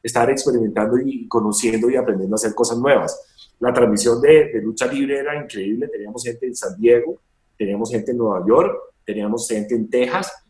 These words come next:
gente en la República de México, unos por Zoom,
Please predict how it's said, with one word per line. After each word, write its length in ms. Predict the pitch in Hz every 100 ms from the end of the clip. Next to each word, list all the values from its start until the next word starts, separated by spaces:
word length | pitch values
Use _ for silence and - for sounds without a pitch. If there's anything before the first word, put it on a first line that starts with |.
| _
gente 320 | - 147 147
en 100 | 156
la 80 | 151
República 500 | 127 - 113 120 139
de 80 | 110
México, 560 | 113 123 143 156 151 -
unos 300 | 131 139 139
por 180 | 117 113
Zoom, 420 | 151 160 160